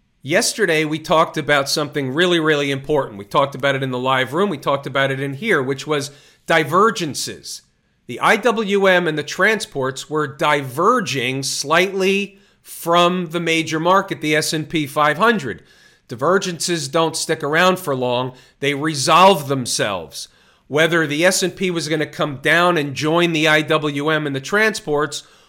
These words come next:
or the transports and the I W M were gonna flip around and join the S and P, either way, one of those two things was going to happen. We knew that, we discussed it yesterday, and we watched it take place today. So you still have this appearance like we talked about in the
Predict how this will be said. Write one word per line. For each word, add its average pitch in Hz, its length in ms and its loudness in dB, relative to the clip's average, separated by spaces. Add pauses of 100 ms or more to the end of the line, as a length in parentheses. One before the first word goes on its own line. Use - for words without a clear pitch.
(100)
or 139 120 -4
the 135 80 -4
transports 185 680 0
and 156 120 -2
the 160 100 2
I 160 120 4
W 151 480 -2
M 190 260 4
were 151 100 -4
gonna 156 160 -2
flip 170 320 -4
around 156 460 2 (260)
and 156 160 -4
join 175 320 4
the 165 180 2
S 165 200 2
and 151 180 -4
P, 202 480 0 (160)
either 190 320 2
way, 196 240 4
one 170 220 2
of 180 40 4
those 170 200 2
two 175 180 0
things 151 340 -2
was 139 140 -6
going 147 300 0
to 139 140 -10
happen. 175 500 2 (240)
We 123 120 -8
knew 175 180 6
that, 165 280 4
we 143 80 -4
discussed 143 520 -2
it 131 100 -6
yesterday, 147 720 2 (120)
and 135 160 -4
we 127 120 -4
watched 139 480 0
it 135 160 -8
take 135 260 -6
place 127 420 -4
today. 117 680 -2 (300)
So - 160 -4
you 147 140 -4
still 185 360 2
have 165 260 4
this 156 180 -4
appearance 180 600 2
like 147 180 0
we 135 100 -6
talked 143 360 -2
about 139 260 2
in 135 140 -2
the 127 320 -6